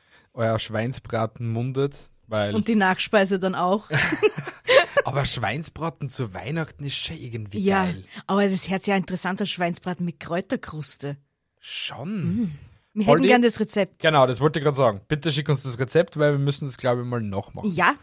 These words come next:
Speaker 2: ja,
Speaker 1: Zwar jetzt nicht für
Speaker 2: definitiv.
Speaker 1: Weihnachten, aber es könnte auf die, auf den Speiseplan kommen.
Speaker 2: Mhm.
Speaker 1: Mhm.
Speaker 2: Zum neuen Sonntagsbraten.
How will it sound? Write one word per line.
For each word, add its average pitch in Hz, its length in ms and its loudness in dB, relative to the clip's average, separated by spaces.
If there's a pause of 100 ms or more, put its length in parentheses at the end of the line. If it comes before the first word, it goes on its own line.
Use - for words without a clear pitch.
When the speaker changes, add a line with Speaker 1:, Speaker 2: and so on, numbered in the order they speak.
(160)
Speaker 2:
ja, 165 180 -2
Speaker 1:
Zwar 214 160 -4
jetzt - 100 -2
nicht 113 100 -2
für - 80 -4
Speaker 2:
definitiv. 104 100 0
Speaker 1:
Weihnachten, 170 500 0
aber 156 240 2
es 147 140 -2
könnte 131 340 -2
auf 120 140 -2
die, 123 340 -4
auf 110 120 -6
den 117 100 -6
Speiseplan 98 560 -8
kommen. 95 200 -18 (160)
Speaker 2:
Mhm. 165 360 -4 (180)
Speaker 1:
Mhm. 113 300 -14
Speaker 2:
Zum 175 260 -4
neuen 180 180 0
Sonntagsbraten. 160 920 -6